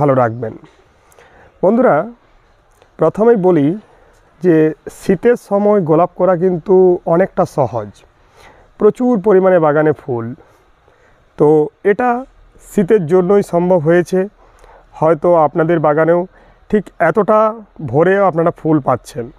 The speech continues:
কিন্তু যখন থেকে গরম পড়বে তারপরে কি গাছগুলোকে এই রকমভাবে রাখা যাবে? হ্যাঁ বন্ধুরা, রাখা যাবে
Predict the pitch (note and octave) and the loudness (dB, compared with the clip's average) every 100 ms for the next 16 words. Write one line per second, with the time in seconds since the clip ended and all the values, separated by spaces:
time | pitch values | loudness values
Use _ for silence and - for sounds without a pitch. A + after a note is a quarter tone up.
0 | _ _ _ _ _ - G#3+ G3+ G3+ D3 | _ _ _ _ _ -4 -2 0 0 0
1 | D3 - _ - A2+ D3+ D#3+ G3 G#3+ G#3 | 0 -4 _ -14 -2 -2 0 -4 -2 -2
2 | G3 G#3+ G3 C#3+ D3+ F#3 E3 F3+ D3+ B2 | 0 0 0 0 0 0 -2 -4 -2 -4
3 | A#2 - _ _ _ _ D3 D3 - G3+ | -8 -14 _ _ _ _ -2 -2 0 0
4 | F#3+ G#3 D#3+ D#3+ E3 F#3+ F#3 G#3 F#3 E3 | 0 -2 -2 -2 0 0 0 0 -2 0
5 | F3 F#3+ G#3 F3 F3+ F3+ E3+ E3+ F3+ F#3 | 2 0 -2 -4 0 0 0 0 0 0
6 | B2 - _ _ _ _ _ - E3+ D#3+ | -2 -10 _ _ _ _ _ -4 0 2
7 | D#3 D3+ E3+ F#3 G#3 - D3+ D3 D#3+ C#3+ | 0 0 0 -2 -6 -12 -4 -4 -2 -2
8 | B2 | -2